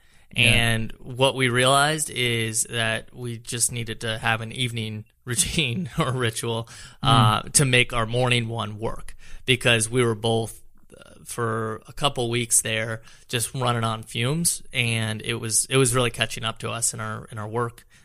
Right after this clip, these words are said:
Speaker 2: and, uh, just kind of, like, being, uh, I don't know, it's the worst when you don't get enough sleep. So we're like, "We need to get
Speaker 1: <laughs>
Speaker 2: hardcore about getting enough sleep. We still wanna do our morning routine.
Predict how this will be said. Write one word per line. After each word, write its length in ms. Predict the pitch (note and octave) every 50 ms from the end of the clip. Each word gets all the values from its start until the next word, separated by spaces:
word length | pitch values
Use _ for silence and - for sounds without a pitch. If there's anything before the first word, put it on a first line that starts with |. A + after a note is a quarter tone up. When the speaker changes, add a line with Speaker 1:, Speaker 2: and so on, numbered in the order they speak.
| - _
Speaker 2:
and, 500 | - - A2 G#2 G#2 G#2 G#2 G#2 G2+ G#2+
uh, 220 | A2+ A2+ A2+ A2+ A2+
just 260 | - - - - -
kind 200 | - A#2 G#2+ G#2+
of, 100 | G#2+ G#2+
like, 260 | A2+ A#2+ - - - - - - - - -
being, 520 | - B2 A#2 A#2 A2+ A2 A2 G#2+ A2 D#3+ - - - - - - - - - - - - - -
uh, 260 | A2+ G#2+ G#2 F#2+ G#2+ -
I 100 | - B2
don't 100 | A#2+ A2
know, 120 | A2+ A2 A2
it's 120 | A2+ -
the 80 | - C3+
worst 300 | B2 C3+ C3 B2 - -
when 100 | A#2+ A2
you 60 | A2
don't 140 | A#2 A2+ A#2
get 100 | A#2+ A#2
enough 200 | A2+ A2+ A2+ A#2+
sleep. 400 | - - A#2+ A#2 G#2+ - - - - - - - -
So 80 | -
we're 40 | A#2
like, 140 | A2+ G#2+ -
"We 140 | - E3 G3
need 140 | F#3+ E3+ A#2+
to 60 | -
get 340 | E3 C3+ C3 B2 - - -
Speaker 1:
<laughs> 100 | - -
Speaker 2:
hardcore 640 | C#3+ C#3 C#3+ C#3 - - C#3+ C3+ C3+ C3 C3 C3 - -
about 600 | B2 A#2 B2 A#2+ A#2+ A#2+ A#2+ A#2+ A2 - - C3
getting 220 | - B2+ A#2+ B2
enough 280 | C3 B2+ B2 B2 B2 -
sleep. 360 | - - A#2+ A#2 A2+ A2+ - -
We 120 | C3 B2+
still 280 | - - - D3 C#3+ D3
wanna 220 | D3+ D3+ D3 C#3+
do 180 | C3+ C3+ C3+ B2+
our 100 | C3 A#2+
morning 360 | A#2+ A#2+ A#2+ A#2+ A#2 A#2 A#2
routine. 560 | A2+ A2+ - - - A#2 A#2+ A#2 A#2 A2+ A2+